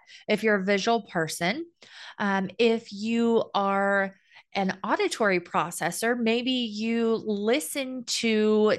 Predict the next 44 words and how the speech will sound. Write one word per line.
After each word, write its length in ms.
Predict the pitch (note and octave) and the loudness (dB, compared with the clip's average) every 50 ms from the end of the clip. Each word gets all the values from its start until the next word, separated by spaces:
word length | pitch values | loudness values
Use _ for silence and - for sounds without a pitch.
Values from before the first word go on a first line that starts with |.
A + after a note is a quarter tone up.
| - F3+ F3 - _ | -2 -8 -14 -8 _
Disney 720 | G#3 G#3 G3+ F#3+ F#3+ G3+ G#3 G#3 G3+ G3+ G3+ G3+ G3+ G3 | -2 -2 -2 -2 -2 -2 0 0 0 2 2 2 0 0
songs 600 | F#3+ - - - F#3+ E3+ D#3 D3+ D3 D3 D3+ D#3+ G3 | -2 -2 0 0 2 2 4 2 2 0 -2 -2 0
or, 280 | G3 G3 G3 G3+ F#3+ - | 2 2 2 0 0 -2
you 120 | A3 A#3+ A#3 | -4 -2 0
know, 160 | G3 F#3 G3 | 2 2 2
<laughs> 0 | |
something 760 | - - F4+ F4+ D#4+ C4+ E4 E4 E4 C#4+ - - E4 D4+ C4 B3+ - | 0 0 0 0 0 0 2 2 2 2 0 -2 -2 -2 -2 -2 0
auditory 600 | - A#3 A3+ A3+ A#3+ A#3+ - C4 G#3+ G#3 G#3 G#3+ | 0 0 2 0 -2 0 0 0 0 0 0 -2
with 180 | G3 F#3+ G3 F#3+ - - | -2 -4 -6 -6 -4 -2
Disney. 440 | G3 F#3 F3 F3 E3+ D#3 C#3 A#2+ - - C#4+ E4+ F4 E4+ D#4 D4 - | -2 -2 -2 -2 -6 -8 -8 -8 -12 -14 -14 -12 -10 -10 -10 -8 -4
Uh, 240 | - G#3 G3+ G3 F#3+ G3 | 0 0 0 0 0 0
maybe 240 | G#3+ A3 A3+ A#3 | 0 0 0 0
you 120 | B3 C4 B3+ | -2 -2 -2
watch 200 | A#3+ B3 A#3+ A#3+ | 0 -2 -2 -2
some 220 | - B3+ A#3+ A#3 | -4 -6 -6 -4
YouTube 600 | A3+ A#3+ C#4 D#4+ E4+ E4+ - D4+ A#3 A3+ G#3 F#3+ | -2 0 0 0 -2 -2 -2 -2 -2 -2 -2 -2
videos 760 | G3 G#3 G3 G3 F#3+ F#3 F3+ F#3 F#3 F#3 F#3+ F#3+ F#3+ - G3+ | -2 0 0 0 0 2 2 2 2 0 -2 -4 -6 -10 -8
where 140 | F#3+ G3 F#3+ | -6 -4 -2
you 180 | G3+ G3+ G#3 | -2 -4 -4
can 140 | - B3+ A3 | -4 -4 -4
hear 560 | G3 F#3 - - - B3+ B3+ B3 A#3+ A#3+ A#3+ | -4 -4 -6 -6 -2 0 2 4 4 2 2
people 520 | A#3 A#3 A#3+ A3+ A3 A3+ A3+ A3 A3 A3 A3 | 0 -2 -4 -4 -2 0 2 4 4 4 4
and 220 | G#3 F#3+ F3+ F#3+ | 4 2 0 -2
see 320 | F#3+ - - - C4 B3+ A#3+ | -6 -8 -6 -6 -6 -6 -4
people 600 | - B3 A#3+ A#3+ A#3+ A#3 A3+ A3 A3 A3 G3+ F#3+ F#3 F#3 | -4 -4 -4 0 2 2 4 4 2 2 0 -4 -6 -4
riding 360 | F#3 G3+ G3+ G3 F#3+ F#3+ F#3 | -2 0 0 0 0 -2 -2
the 120 | F3+ F3+ F#3 | -2 -2 -2
rides 480 | - D#4 D#4+ D4+ C#4+ C4+ C4 - - | -2 0 0 2 2 2 0 -2 -4
and 100 | G#3+ G3+ | -8 -10
seeing 300 | F#3 - G#3 G3 F#3+ F3 | -8 -8 -6 -4 -2 0
the 80 | F3 F3 | -2 -2
characters, 680 | F3 - - E4 D#4 D4+ C#4+ D4 - C4 A#3+ A3+ - | -4 -2 0 2 2 2 0 0 0 0 0 0 0
'cause 180 | - A#3 F#3+ - | -2 -2 -2 0
there 200 | A#3 B3 B3 - | 0 0 2 2
are 180 | G#3+ G#3 G#3 | 2 2 0
tons 420 | G3 - - B3+ C4+ D4+ D#4 D#4 C#4+ | -2 -4 -4 -4 -4 -4 -6 -4 -4
of 60 | D4+ | -2
YouTube 380 | C#4 B3+ B3+ A#3+ - C4 A#3 G3+ | -2 -2 -2 -4 -2 -4 -4 -2
videos 360 | G3 G#3 G3+ G3+ G3+ F#3+ F3+ | 0 0 2 2 2 2 2
out 140 | F#3 F#3 F3+ | 2 0 2
there 140 | F#3 F3+ F3 | 0 -2 -2
showing 300 | - G#3+ G#3+ G#3+ G3 F#3+ | -2 -2 -2 -2 -2 -2
you, 80 | F#3+ | 0
like, 200 | F3+ F3 E3+ - | 0 0 0 -2